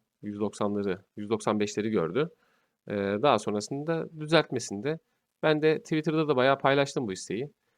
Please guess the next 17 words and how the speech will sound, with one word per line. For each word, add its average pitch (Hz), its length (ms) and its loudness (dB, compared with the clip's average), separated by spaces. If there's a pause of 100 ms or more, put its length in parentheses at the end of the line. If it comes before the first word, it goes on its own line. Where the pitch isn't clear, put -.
(220)
E, 117 80 -6
güzel 139 380 2
bir 139 60 -6
formasyonu 143 540 0
var. 107 200 -2 (500)
E, 117 100 -8
hedef 135 260 0
fiyatları 131 360 0
da 139 100 0
burada. 131 320 0 (460)
E, 104 120 -4
burada 143 180 0
bir 143 40 -4
TOBO 139 420 2 (360)
var, 95 440 -6
kanallar 127 500 4
var. 92 360 -2